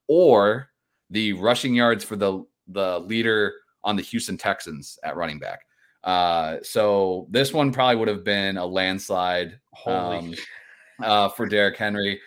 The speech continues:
Speaker 1: 'cause in, in half the season, he had two hundred and nineteen attempts, which is just freaking unbelievable.
Speaker 2: <laughs>
Speaker 1: He had a hundred fifty-four receiving yards. So that was three. So that totaled three hundred seventy-three. Um, the corpse of Rex Burkhead came on in the second half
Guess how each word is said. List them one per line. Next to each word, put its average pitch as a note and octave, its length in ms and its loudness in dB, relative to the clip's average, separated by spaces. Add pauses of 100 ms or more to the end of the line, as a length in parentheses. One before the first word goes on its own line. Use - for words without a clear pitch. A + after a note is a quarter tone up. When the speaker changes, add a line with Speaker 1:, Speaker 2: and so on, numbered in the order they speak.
(260)
Speaker 1:
'cause A#2 140 -4
in, A2+ 300 0
in A2+ 120 2
half C3 320 2
the A#2+ 100 -2
season, G2+ 500 -4
he G2 120 -4
had G#2 200 0
two D3+ 160 -4
hundred D3 240 0
and A2 100 -2
nineteen A2+ 380 -2
attempts, E2+ 500 -10
which G#2 200 -2
is F#2+ 140 -6
just G2+ 220 -2 (140)
freaking F#2+ 280 -4
unbelievable. D#2+ 680 -10
Speaker 2:
<laughs> - 280 -8
Speaker 1:
He A#2 100 4
had B2+ 120 6
a A2+ 60 6
hundred C3+ 340 0
fifty-four B2 360 0
receiving G#2+ 360 -4
yards. F#2 240 -4
So - 60 -10
that A2 140 0
was G#2 160 -8 (100)
three. B2+ 300 -2
So - 140 -10
that A#2+ 220 4
totaled A#2+ 400 0 (340)
three B2+ 160 -2
hundred B2 280 -2
seventy-three. G2+ 1000 -4 (340)
Um, G2+ 480 -4
the G#2+ 160 -2
corpse D3+ 340 4
of B2 120 0
Rex A#2+ 240 2
Burkhead A#2+ 420 2
came A#2 200 0
on A2 120 4
in G#2+ 60 -4
the G2+ 80 -4
second G2+ 300 -4
half G2 360 -2